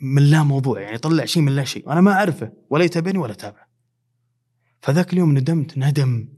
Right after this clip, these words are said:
إني أخلي أحد يسترسل عندي في المساحة. وطبيعي تسألني شو وقفته؟ آه، يا دكتور ما أسمعك. يا دكتور ما في صوت. ألو في صوت؟ ونزله على طول. سويت له إزالة. قفلت المساحة على طول. لأنها، إنها عطبت وكذا. لا أرسل لي ولا شيء لأني مقفل الخاص.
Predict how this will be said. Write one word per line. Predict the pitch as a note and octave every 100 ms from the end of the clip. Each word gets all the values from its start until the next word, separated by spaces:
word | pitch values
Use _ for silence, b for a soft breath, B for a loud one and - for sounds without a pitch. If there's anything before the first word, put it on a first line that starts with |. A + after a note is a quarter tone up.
| _ _ _ _ _ -
إني | D3 C#3 C3
أخلي | - C3+
أحد | C3+ B2
يسترسل | - B2+ C3+
عندي | B2 A2+
في |
المساحة. | G#2+ - - - _ b -
وطبيعي | D#3+ G3+ - D#3+
تسألني | - D3+ G3 F#3+ G#3
شو | G#3
وقفته؟ | G3 E3+ F#3 - A3 - _ -
آه، | - -
يا | - F#3+
دكتور | F#3 F#3 G#3+
ما | G3+
أسمعك. | G3+ G#3 C3+ -
يا | F3
دكتور | G3 G#3+
ما | G3+
في | G3
صوت. | - D3+ -
ألو | D3 F3 G3 A3
في | G#3+
صوت؟ | F#3+ A3+ G#3+ - B B
ونزله | C#3+ D#3 C#3+ C3+ C3+ B2+
على | B2+ B2
طول. | C#3 C3 B2 G#2 F2+ - - -
سويت | - C3+ C3+
له | A2+
إزالة. | B2 B2+ A2 - _ _ _ _ _ _ _ _ _ -
قفلت | C#3+ D3+ C#3+
المساحة | C3 C#3 A2+
على | A#2+
طول. | - -
لأنها، | B2+ C3 B2 B2+ B -
إنها | A#2+ A#2+
عطبت | - A#2 -
وكذا. | A2 C#3 D#3+ _ _ _ _ _ _ _ _ D3
لا | B2+
أرسل | B2 D3
لي | C#3
ولا | C3+
شيء | C3 C3+
لأني | B2 B2+
مقفل | B2 - A#2
الخاص. | G#2+ - G#2+ G2+ -